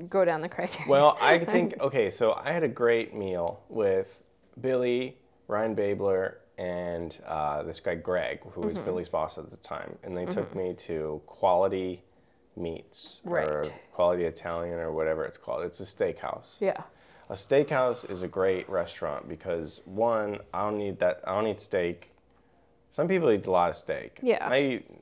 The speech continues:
Speaker 2: maybe one steak a year, maybe.
Speaker 1: Maybe, yeah.
Speaker 2: And I like it. It's just
Speaker 1: Yeah.
Speaker 2: that I, it's expensive and it's, like, a thing. And it's like, when am I gonna grill a steak? In between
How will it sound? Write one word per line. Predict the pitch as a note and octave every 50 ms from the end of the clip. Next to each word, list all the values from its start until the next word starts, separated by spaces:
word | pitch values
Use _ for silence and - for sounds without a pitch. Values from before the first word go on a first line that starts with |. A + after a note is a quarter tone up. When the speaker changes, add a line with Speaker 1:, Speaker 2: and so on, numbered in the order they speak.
| - - - _
Speaker 2:
maybe | - A2 G#2+ A#2+ C3+ D3 C3+ B2+ A#2
one | A2 A2 A2 A2 G#2
steak | - - - G#2+ G2+ G2 -
a | G2+
year, | F#2+ F#2+ G2 G2 F2+ E2+ E2 D2+ - - - - -
maybe. | F2+ F#2 F#2+ F#2+ G2 G2 A#2 B2+ E3+ G3
Speaker 1:
Maybe, | F#3 F3+ F3+ F3+ F3+ F3+ F#3 F#3 - F3+ F3+ _ _ _ -
yeah. | - G3 - - - - G#3+ - - - - - - - - - -
Speaker 2:
And | - A#2
I | B2+ B2+
like | G2+ G2+ C#3+ C#3+ - -
it. | - - - - - - _ _ -
It's | G#2+ G2 -
just | - A2+ E4
Speaker 1:
Yeah. | G#4 C4+
Speaker 2:
that | G2+ G2+
I, | F#2+ - - - - _ _ _ _ -
it's | G2+ - - -
expensive | G#2+ F#2 - - - F#2 F#2+ G2+ G#2 - C3 B2 A#2+ A2 - -
and | - F#2 F2+
it's, | F2+ F2 -
like, | G2 F#2+ F2
a | E2+ D#2+
thing. | - - - F#2 F#2 G2+ G#2+ A2 A2+ -
And | - E2+ F2
it's | E2 -
like, | - F2+ F2 -
when | - G#2+ A2 G#2
am | G#2 G2+
I | G2
gonna | F#2+ F2+ F2
grill | F2 E2 - F2+ E2 D2+
a |
steak? | - - - - D#2+ C2 C2 C2+ - -
In | F#2+ G2
between | F#2+ F#2 F#2 - - G#2+ F#2+ F#2+ F#2 F2 E2